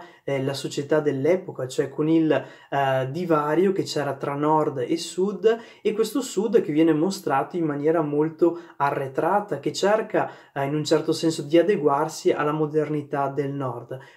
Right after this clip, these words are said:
ma alla fine non ci riesce, perché è tutto, eh, chiuso all'interno di, eh, riti arcaici, di vizi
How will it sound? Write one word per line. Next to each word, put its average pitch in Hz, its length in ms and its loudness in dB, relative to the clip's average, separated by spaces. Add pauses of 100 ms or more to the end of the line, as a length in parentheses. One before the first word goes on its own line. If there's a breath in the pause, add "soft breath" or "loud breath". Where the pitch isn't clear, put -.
ma 180 200 0
alla 202 180 2
fine 143 280 -6
non 139 180 -4
ci 135 160 -6
riesce, 135 460 -6
perché 151 240 0
è 165 100 0
tutto, 196 500 -2 (220 loud breath)
eh, 139 240 -4
chiuso 196 480 2
all'interno 156 680 2
di, 151 340 -4 (180 loud breath)
eh, 139 380 0
riti 190 460 0
arcaici, 160 880 0
di 151 160 -4
vizi 196 640 -4